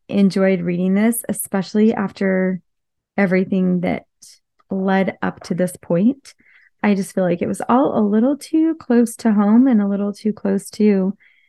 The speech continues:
how it just feels all the time in our day and age. So the interesting thing about these chapters is the first,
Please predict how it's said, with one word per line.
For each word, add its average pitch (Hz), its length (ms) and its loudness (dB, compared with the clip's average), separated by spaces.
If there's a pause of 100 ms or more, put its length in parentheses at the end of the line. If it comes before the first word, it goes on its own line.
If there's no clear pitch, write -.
(160)
how 208 180 0
it 202 100 0
just - 220 -8
feels 269 320 2
all 202 220 -2
the 214 80 -2
time 233 360 2 (1400)
in 214 200 6
our 202 500 2 (140)
day 202 260 2
and 196 100 2
age. 180 360 -4 (1040)
So 269 180 4
the 247 120 6
interesting 330 560 2
thing 226 220 4
about 196 520 0
these 202 360 -2
chapters 202 680 -2
is 202 240 2
the 208 120 -2
first, - 760 -4